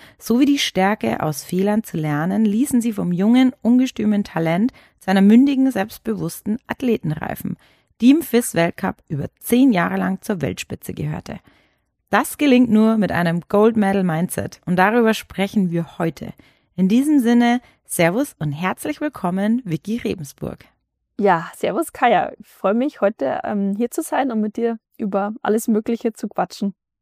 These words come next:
Speaker 1: Ja, schön, dass du dir Zeit genommen hast. Wie geht's dir und wo bist du gerade?
Speaker 2: Ja, danke, mir geht's, äh, super gut.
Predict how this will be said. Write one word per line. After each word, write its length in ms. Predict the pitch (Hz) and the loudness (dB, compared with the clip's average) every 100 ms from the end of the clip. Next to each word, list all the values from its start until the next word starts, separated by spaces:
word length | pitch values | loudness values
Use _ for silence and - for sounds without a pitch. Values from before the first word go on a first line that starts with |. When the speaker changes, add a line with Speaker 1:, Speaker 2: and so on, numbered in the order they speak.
| _ _ - - - - _ _ _ | _ _ -20 -20 -20 -20 _ _ _
Speaker 1:
Ja, 80 | 214 | 4
schön, 180 | 247 | 4
dass 140 | 320 302 | 4 2
du 60 | |
dir 200 | 247 208 196 | 2 2 2
Zeit 340 | - 262 302 | -4 -4 -4
genommen 420 | - 170 135 160 165 | -6 -8 -6 -6 -4
hast. 440 | 147 147 - - | -6 -8 -16 -10
Wie 160 | 202 208 | -4 0
geht's 320 | 220 285 - | 0 -2 -4
dir 260 | 294 294 294 | 0 0 2
und 240 | 247 226 | 0 0
wo 160 | 214 220 | -4 -6
bist 320 | - 202 - | 0 -2 0
du 60 | |
gerade? 560 | 160 160 - - - 165 _ _ _ _ _ _ _ _ _ | -8 -8 -6 -8 -8 -10 _ _ _ _ _ _ _ _ _
Speaker 2:
Ja, 120 | 214 | 0
danke, 300 | - 339 427 | 0 0 2
mir 140 | 240 | 2
geht's, 340 | 226 226 214 - | 2 0 0 -4
äh, 180 | 214 208 | 0 0
super 300 | - 220 220 | -2 -4 -4
gut. 240 | 208 302 | -2 -4